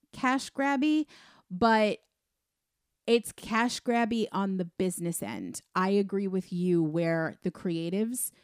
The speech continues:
did the best they could with what they had to work with, and you do see the effort that's put forth in the music, um, and in the animation for the most part. I mean, there are some parts that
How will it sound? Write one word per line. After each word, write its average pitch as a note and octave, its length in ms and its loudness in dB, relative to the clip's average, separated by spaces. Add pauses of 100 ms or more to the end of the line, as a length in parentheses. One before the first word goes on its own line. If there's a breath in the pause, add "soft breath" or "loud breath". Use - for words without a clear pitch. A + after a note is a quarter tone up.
(240 soft breath)
did F#3 220 0
the F#3+ 80 -2
best F3 300 -2
they F3+ 120 -2
could D#3+ 220 -4
with D#3+ 240 -6
what D#3 140 -6
they D3+ 100 -6
had C#3+ 220 -10
to D#3 100 -8
work D3+ 240 -6
with, E3 160 -2
and E3 140 -4
you F#3 140 -4
do F#3 300 -6
see F3 220 -4
the D#3+ 160 0
effort D3+ 320 -6
that's C#3+ 180 -10
put - 240 -10
forth C#3 440 -8
in D#3+ 440 -6 (300)
the F#3 80 0
music, F3 560 -2 (480 loud breath)
um, F3+ 540 2 (1080)
and D4+ 320 0
in D#4 340 4
the C#4 180 2
animation A#3 680 2
for A3 340 2
the G#3 200 0
most G#3 600 2
part. G#3 280 4
I G3+ 80 4
mean, G3 480 0 (720)
there G#3+ 220 4
are A#3 120 8
some A#3 220 2
parts G#3+ 420 2
that G3+ 260 2